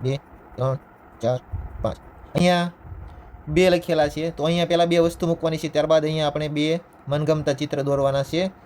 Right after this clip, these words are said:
તો અહીંયા બે સૂરજ દાદા હું બનાવું છું. અહીંયા છ આપેલા છે અને છ વર્તુળ અહીંયા આપેલા છે.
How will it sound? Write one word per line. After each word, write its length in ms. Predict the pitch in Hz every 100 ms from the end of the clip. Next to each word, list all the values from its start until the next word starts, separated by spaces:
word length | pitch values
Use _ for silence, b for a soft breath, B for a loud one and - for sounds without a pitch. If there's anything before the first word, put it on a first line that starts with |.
| -
તો 80 | -
અહીંયા 220 | 143 165
બે 400 | 160 160 165 170 175 - -
સૂરજ 340 | - 156 165 156
દાદા 180 | 156
હું 180 | 156 151
બનાવું 320 | 139 139 139
છું. 300 | 135 156 156 170 - - - - - - - - - - - - - - - - - - - - - - - - - - - - - - - - - - - - -
અહીંયા 180 | 165 170
છ 140 | -
આપેલા 440 | 170 165 170 165
છે 220 | 165 165 151
અને 180 | 156
છ 160 | 151 - 151 160 165 - - - - -
વર્તુળ 360 | 147 - 160
અહીંયા 280 | 156 156 143
આપેલા 320 | 143 139 135
છે. 320 | 127 - 151